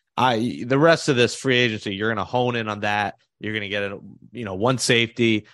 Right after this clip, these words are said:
you know, a couple pieces at, at the D line that you could do in the draft, but O line, you still need probably two starters. 'Cause I don't think, you know, McGovern's coming back, and I'd be shocked if George Fant came back.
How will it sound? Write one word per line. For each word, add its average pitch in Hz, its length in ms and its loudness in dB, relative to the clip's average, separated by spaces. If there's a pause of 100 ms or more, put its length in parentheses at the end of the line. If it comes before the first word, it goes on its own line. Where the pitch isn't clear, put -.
(240)
you - 100 -12
know, 98 100 -4
a - 20 -10
couple 127 320 -2
pieces 110 400 -4
at, 107 220 0
at 101 160 -14
the 101 80 -16
D 110 160 0
line 107 360 0
that 107 240 -2
you 110 60 -10
could 104 140 -10
do 107 100 -6
in 98 80 -8
the 92 60 -8
draft, 95 500 -2
but 90 220 -6 (360)
O 147 180 4
line, 113 520 2
you 110 140 -4
still 120 300 0
need 101 500 -2
probably 143 320 2
two 156 260 -2
starters. 110 600 -2
'Cause 107 140 -10
I 123 100 -2
don't 143 100 -6
think, 135 240 -4 (460)
you 123 80 -2
know, 113 100 0
McGovern's 113 480 0
coming 127 280 -4
back, 127 300 -2 (440)
and 117 120 -4
I'd 104 160 -4
be 104 60 -10
shocked 113 420 -4
if 90 100 -16
George 104 300 -12
Fant 104 300 -2
came 87 220 -8
back. 85 340 -8